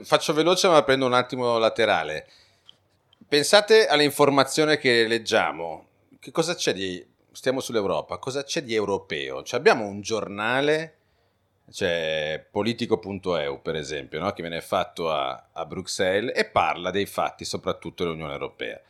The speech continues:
eh, della politica europea. Ma c'è un giornale che si è presa la briga di essere un giornale europeo? Non ce l'abbiamo. Cioè, noi non abbiamo una coscienza, credo, di, del fatto di essere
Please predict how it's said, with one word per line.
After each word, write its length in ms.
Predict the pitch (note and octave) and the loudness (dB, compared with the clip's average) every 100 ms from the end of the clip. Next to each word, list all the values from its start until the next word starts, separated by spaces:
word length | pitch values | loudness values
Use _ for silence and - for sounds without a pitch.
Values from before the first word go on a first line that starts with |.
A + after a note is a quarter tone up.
| _ _ _ _ _ _ _ _ _ | _ _ _ _ _ _ _ _ _
eh, 360 | - D#2 C#2+ C2+ | -10 -6 -6 -6
della 200 | D2+ E2 | -4 -4
politica 500 | - E2+ A#2+ D2+ - | -4 -2 -4 -6 -10
europea. 460 | C2 B1 - A#1 - _ | -8 -8 -8 -10 -12 _
Ma 140 | F2 G2+ | -6 -6
c'è 280 | - - | 0 4
un 180 | B3 C3 | 4 4
giornale 600 | G2 G#2 F#2 G#2 B2+ C#3 | 0 -2 0 -2 0 0
che 140 | - G2+ | 0 -2
si 120 | G#2+ | -4
è 40 | |
presa 280 | - A2+ A2+ | -2 0 2
la 100 | G2+ | 0
briga 300 | F2 A#2 A#2 | 0 0 0
di 100 | F#2+ | 0
essere 240 | G#2 - | -2 -4
un 60 | A2 | -6
giornale 460 | F#2+ G2+ A2+ - _ _ _ | -6 -4 -4 -6 _ _ _
europeo? 920 | B2 C3+ C#3+ B2+ - D2+ B1+ C#2 - _ _ _ _ | 2 6 6 6 2 -4 -4 -8 -12 _ _ _ _
Non 140 | D#3 F#3+ | -8 -4
ce 100 | - | -4
l'abbiamo. 480 | D#2 B1 G#1+ A1 _ _ _ _ _ - | -6 -8 -10 -14 _ _ _ _ _ -16
Cioè, 140 | B2+ | -6
noi 120 | F3+ | -4
non 100 | D#3+ | -2
abbiamo 300 | C#3 A#2 A#2+ | 0 0 0
una 160 | A2+ F#2+ | -2 -6
coscienza, 680 | - - F2 D2+ C#2 - D2+ | -6 -8 -6 -8 -8 -8 -8
credo, 280 | E2 D2+ D2+ | -8 -8 -8
di, 260 | D#2 D#2 | -8 -10
del 160 | D#2 E2+ | -10 -8
fatto 280 | - F2+ E2 | -6 -8 -8
di 100 | E2+ | -8
essere 580 | D#2+ - E2 E2 - | -6 -6 -6 -8 -10